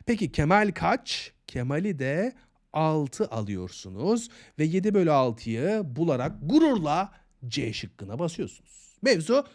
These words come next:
tam olarak bundan ibaret. Anlaştık mı? İki tane oran olduğunda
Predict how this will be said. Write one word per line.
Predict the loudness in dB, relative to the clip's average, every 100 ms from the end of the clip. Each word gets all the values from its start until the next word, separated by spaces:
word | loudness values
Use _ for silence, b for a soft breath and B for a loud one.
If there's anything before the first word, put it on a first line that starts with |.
| B
tam | -8 -6
olarak | -4 -8 -6
bundan | -4 -4 -4
ibaret. | -4 -6 -8 -16 B B
Anlaştık | 2 2 2 0 -8 -12
mı? | -10
İki | -8 -4
tane | -4 -2
oran | 0 2 4
olduğunda | 4 4 2 -2 0 0